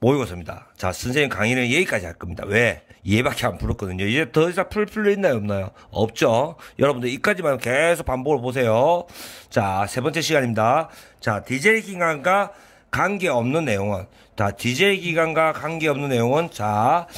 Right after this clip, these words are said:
배전기, 배전기는 점화 플러그에 전압을 공급하는 장치로서 점화 연소가 아닌 디젤 기관에는, 디젤, 디젤 기관에는 배전기가 필요 없다.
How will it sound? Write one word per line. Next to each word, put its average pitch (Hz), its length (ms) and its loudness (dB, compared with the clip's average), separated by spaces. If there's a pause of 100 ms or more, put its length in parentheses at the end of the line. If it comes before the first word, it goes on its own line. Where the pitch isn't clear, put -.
(180)
배전기, 143 500 0 (240)
배전기는 160 640 0
점화 143 400 0
플러그에 262 640 0
전압을 127 400 -2
공급하는 135 460 0
장치로서 117 500 -4
점화 127 340 0
연소가 120 460 0
아닌 113 320 -2 (300)
디젤 175 420 2
기관에는, 143 640 -2 (480)
디젤, 127 680 2
디젤 127 340 0
기관에는 135 580 0 (380)
배전기가 117 480 2
필요 208 200 -4
없다. - 420 -6